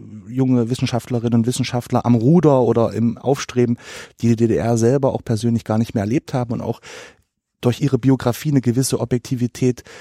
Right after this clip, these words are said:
mit, äh, reinbringen, bringen, was nicht heißt, dass Leute, die biografisch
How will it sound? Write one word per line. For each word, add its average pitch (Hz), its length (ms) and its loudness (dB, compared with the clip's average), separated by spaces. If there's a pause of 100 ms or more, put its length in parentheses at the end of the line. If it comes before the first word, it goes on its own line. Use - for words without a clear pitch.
(140)
mit, - 320 -2
äh, 113 140 2
reinbringen, 131 800 2 (220)
bringen, 123 320 2
was 117 220 -2
nicht 120 200 0
heißt, 117 280 -2
dass 107 220 -2
Leute, 117 320 -2
die 120 380 -4 (360)
biografisch 117 720 -4